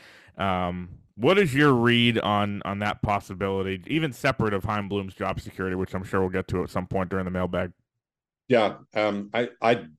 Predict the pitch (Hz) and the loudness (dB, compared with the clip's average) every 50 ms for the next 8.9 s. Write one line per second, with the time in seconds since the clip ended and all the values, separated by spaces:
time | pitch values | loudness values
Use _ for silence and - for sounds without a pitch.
0 | _ _ - 117 113 123 131 - - - - - 113 107 104 104 104 101 95 101 | _ _ 0 0 0 2 0 -4 -8 -12 -6 -4 -4 -4 -2 -4 -6 -4 0 0
1 | 101 92 98 101 - - - 98 - 82 82 73 71 - - 73 64 65 - - | 0 0 0 -4 -6 -6 -6 -4 -4 -4 -4 -4 -6 -6 -8 -12 -12 -14 -8 -6
2 | - 67 67 - - - 92 90 87 85 85 80 76 73 - - - 95 87 85 | -4 -4 -4 -6 -6 0 0 0 2 2 0 0 0 -6 -12 -4 -2 -2 -2 0
3 | 76 87 85 85 82 95 120 135 139 139 139 123 - - - 110 107 104 98 87 | -2 -4 -4 -4 0 2 4 6 6 6 4 4 2 -2 0 2 2 2 2 0
4 | 82 82 71 71 71 69 139 - - _ _ _ _ - - - 82 - 78 85 | -4 -8 -4 -4 -4 -4 -4 -8 -14 _ _ _ _ -14 -8 -6 -6 -4 0 2
5 | 92 92 90 90 90 90 87 90 87 - - 87 82 71 80 85 82 82 82 80 | 2 2 2 0 -2 -6 -6 -6 -8 -6 -6 -8 -8 -8 -6 -4 0 2 2 2
6 | 78 78 78 76 76 76 76 73 73 73 71 71 - _ _ - - - - _ | 0 -2 -4 -6 -8 -8 -6 -6 -8 -8 -10 -12 -18 _ _ -20 -20 -20 -18 _
7 | - 76 73 73 73 73 71 - - - 113 113 107 107 104 98 101 - - 101 | -10 -8 -8 -6 -8 -10 -12 -14 -8 -4 0 2 4 6 4 4 2 -2 -4 -2
8 | 95 92 92 92 92 87 80 78 78 78 90 95 92 - - 95 90 85 | -2 0 -2 -2 -2 -2 -4 -4 -4 -4 -6 -6 -6 -6 -6 -4 -4 -6